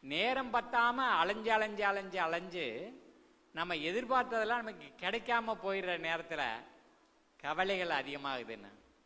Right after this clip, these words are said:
சோகம் அதிகமாகுது, கோபம் வருது. அதனாலேயே நம்ம உடல் வந்து பாதிப்புக்கு ஆளாகுது.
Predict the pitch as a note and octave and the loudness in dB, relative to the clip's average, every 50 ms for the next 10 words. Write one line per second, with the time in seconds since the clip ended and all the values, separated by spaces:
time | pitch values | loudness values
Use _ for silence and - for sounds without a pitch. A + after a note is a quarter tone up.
0 | _ _ _ _ _ _ _ _ _ _ _ _ - - D#3 E3 G3 G#3+ G3+ F#3+ | _ _ _ _ _ _ _ _ _ _ _ _ -18 -10 -6 -4 -2 -2 -2 -2
1 | G3+ F3+ D#3 C#3+ D3 D#3+ E3 D#3+ D#3 D3 C3+ B2+ A#2 A2+ G#2 - - - - - | 0 0 0 0 0 -2 -4 -4 -2 -2 -2 -2 -4 -6 -10 -12 -16 -20 -20 -20
2 | _ _ _ _ _ _ _ _ _ _ _ _ _ _ _ _ _ _ - - | _ _ _ _ _ _ _ _ _ _ _ _ _ _ _ _ _ _ -16 -8
3 | D3+ F3 G#3 A#3 A3+ G#3+ A3 G#3 G3 F3+ E3 D#3+ D3+ C3+ C3+ B2+ G#2+ G#2 G2+ - | -4 0 0 2 2 2 2 0 2 2 0 0 -2 -4 -8 -8 -8 -10 -12 -16
4 | - - - - _ _ _ _ _ _ _ _ - A2+ B2 C#3+ D#3 F3+ F#3 F#3 | -20 -20 -20 -20 _ _ _ _ _ _ _ _ -6 -2 -2 0 0 -2 0 2
5 | F#3+ F#3+ G3 G3 G3 G#3 A3+ A3+ A3 G#3 G3+ F#3 E3+ E3 E3+ F3 F#3 F#3 F3 F3 | 4 4 4 4 4 2 2 2 0 2 2 2 4 4 4 4 4 4 4 2
6 | F3 F3 F#3+ F#3 - D3+ D3+ D#3 D3+ D3+ D#3 D#3 - - C3+ B2 A#2+ A#2+ B2 A#2+ | 2 0 -2 0 2 4 4 4 2 0 -6 -6 -4 -2 0 2 2 2 0 -2
7 | A2+ G2+ G2+ - - | -4 -6 -10 -14 -18